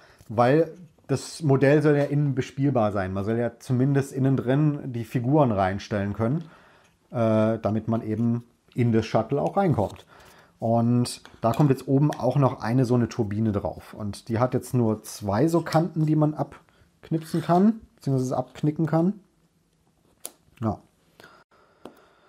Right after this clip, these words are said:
Ja. Ähm, ja, ich rede jetzt die ganze Zeit hier über diese ganzen Sachen, äh, die ich so geguckt und gespielt hab und sowas. Würde mich natürlich auch interessieren, was, was ihr gerade so, wie gesagt,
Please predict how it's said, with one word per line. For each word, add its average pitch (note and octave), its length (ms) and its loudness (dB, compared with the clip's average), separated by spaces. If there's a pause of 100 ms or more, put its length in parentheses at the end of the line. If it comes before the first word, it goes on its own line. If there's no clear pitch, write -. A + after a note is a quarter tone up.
(260)
Ja. G2+ 180 -14 (500)
Ähm, C#3 440 0
ja, C#3 160 2
ich C3 120 -6
rede A3 140 4
jetzt G#3+ 120 -6
die D#3+ 60 2
ganze F#3 200 2
Zeit D#3+ 120 0
hier D#3 120 0
über C#3+ 180 -4
diese C3 180 -6
ganzen C3+ 260 -2
Sachen, C#3+ 340 0
äh, A#2+ 480 0 (840)
die C3 80 -2
ich A#2 80 -6
so C3 80 -4
geguckt G3 400 0
und B2+ 80 0
gespielt G#3 460 -2
hab E3 180 4
und D3 160 -2
sowas. C3+ 440 2 (360)
Würde C3 140 0
mich E3+ 100 4
natürlich E3 240 4
auch D#3+ 60 0
interessieren, D#3+ 480 0
was, C3 340 -2
was B2+ 240 -2
ihr F#3+ 200 0
gerade A#2 300 0
so, A2 220 -2
wie A2 80 -6
gesagt, A2 240 -6